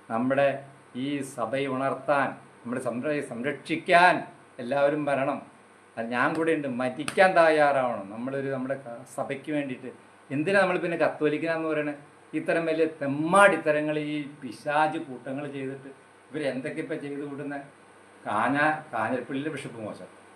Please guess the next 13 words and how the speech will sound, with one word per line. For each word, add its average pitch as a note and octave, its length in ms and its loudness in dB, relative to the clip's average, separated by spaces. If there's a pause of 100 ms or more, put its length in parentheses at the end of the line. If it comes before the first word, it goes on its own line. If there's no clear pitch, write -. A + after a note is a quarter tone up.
(140)
ചങ്ങനാശ്ശേരിയിലെ C#3+ 540 2
ബിഷപ്പ് A#2+ 380 -8
മോശം, F#2+ 220 -16 (420)
തൃശ്ശൂർ D#3 320 -2 (120)
ബിഷപ്പ് B2 360 -6
മോശം. - 320 -14 (240)
എന്നാൽ A#2 300 4
എറണാകുളത്ത് B2 460 2
കുറേ C#3 140 4
ബിഷപ്പുമാരുണ്ടായിരുന്നല്ലോ, C#3 960 -2
എറണാകുളത്ത് C3 500 -2
കുറേ C3+ 120 -2
മെത്രാന്മാരുണ്ടായല്ലോ, C#3 760 0